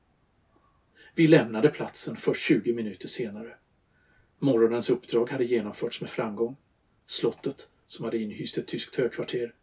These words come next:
var bara pyrande ruiner. Men striden var ännu inte över. När vi lämnade franska kusten på femhundra meters höjd lyfte molntäcket lite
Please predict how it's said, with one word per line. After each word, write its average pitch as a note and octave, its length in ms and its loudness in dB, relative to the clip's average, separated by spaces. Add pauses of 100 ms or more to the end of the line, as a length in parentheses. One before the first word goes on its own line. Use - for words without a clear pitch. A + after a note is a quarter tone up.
(260)
var C#3+ 120 2
bara G#2+ 200 0
pyrande A2 480 -4
ruiner. A2+ 420 -10 (1700)
Men D3+ 160 6
striden B2 580 2 (320)
var C#3+ 160 2
ännu C3+ 320 2
inte B2+ 220 -2
över. B2 380 -2 (1000)
När C3 140 -2
vi C#3+ 80 6
lämnade D3 580 4
franska D#3+ 600 0
kusten - 520 0
på - 120 -12
femhundra A#2+ 680 -2 (340)
meters B2+ 380 -2
höjd A2+ 260 -2 (720)
lyfte D#3+ 540 2
molntäcket D#3+ 760 0
lite C#3 420 2